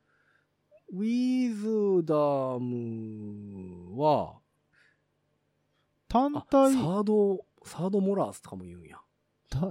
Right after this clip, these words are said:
Speaker 2: え？ウィズ、ウィズは一緒にってことでしょ？ウィズダム。ウィズダムって聞いたことあるな。なんで？ウィズダム。なん、え、なんで？なんでウィズダムっていうの？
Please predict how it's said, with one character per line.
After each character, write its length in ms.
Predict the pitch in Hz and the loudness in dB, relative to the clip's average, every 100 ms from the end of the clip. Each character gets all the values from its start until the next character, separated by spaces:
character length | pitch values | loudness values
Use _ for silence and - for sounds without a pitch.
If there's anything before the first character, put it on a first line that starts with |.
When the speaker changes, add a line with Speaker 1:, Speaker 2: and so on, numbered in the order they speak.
| 185 | -2
Speaker 2:
え？ 100 | 269 | -2
ウ 100 | 135 | 4
ィ 120 | 208 | 6
ズ、 200 | 262 127 107 | 6 2 4
ウ 80 | 160 | 8
ィ 120 | 311 | 10
ズ 140 | 190 | 10
は 160 | 127 98 | 8 8
一 100 | 98 | 2
緒 220 | - 123 | 4 4
に 80 | 120 | 4
っ 40 | |
て 80 | - | -2
こ 80 | 82 | -4
と 40 | |
で 40 | - | -2
し 80 | 110 | -2
ょ？ 140 | - _ _ _ _ _ - | -2 _ _ _ _ _ 8
ウ 80 | 175 | 10
ィ 60 | |
ズ 100 | 240 | 10
ダ 160 | 143 90 | 8 4
ム。 80 | 76 - _ | 2 -16 _
ウ 60 | 165 | 12
ィ 100 | 330 | 12
ズ 80 | - | 12
ダ 120 | 143 | 6
ム 100 | 113 | 6
っ 20 | |
て 120 | - | -2
聞 200 | - - | -6 -4
い 20 | |
た 120 | 147 139 | 0 0
こ 80 | |
と 100 | 123 | -2
あ 40 | 82 | -6
る 80 | 76 | -12
な。 120 | - | -10
な 140 | 107 180 | -2 0
ん 80 | 117 | 0
で？ 160 | 98 _ _ _ _ _ _ _ _ _ _ | -6 _ _ _ _ _ _ _ _ _ _
ウ 80 | 123 | 6
ィ 40 | 131 | 6
ズ 100 | - | 4
ダ 120 | 78 | -6
ム。 60 | 78 _ _ _ _ _ _ _ _ _ _ _ _ _ _ _ _ _ _ _ _ _ _ _ _ _ _ _ - | -8 _ _ _ _ _ _ _ _ _ _ _ _ _ _ _ _ _ _ _ _ _ _ _ _ _ _ _ 0
な 200 | 135 233 | 4 4
ん、 180 | 135 95 | 2 0
え、 160 | 185 170 | 2 4
な 180 | 190 254 | 4 4
ん 80 | |
で？ 140 | 104 85 | 0 2
な 160 | 156 | 4
ん 40 | 233 | 6
で 100 | 101 | 4
ウ 40 | |
ィ 100 | 113 | 2
ズ 80 | 98 | 0
ダ 100 | 85 | -6
ム 100 | 76 | -10
っ 20 | |
て 160 | - - | -18 -16
い 40 | |
う 40 | 76 | -12
の？ 140 | 101 | -12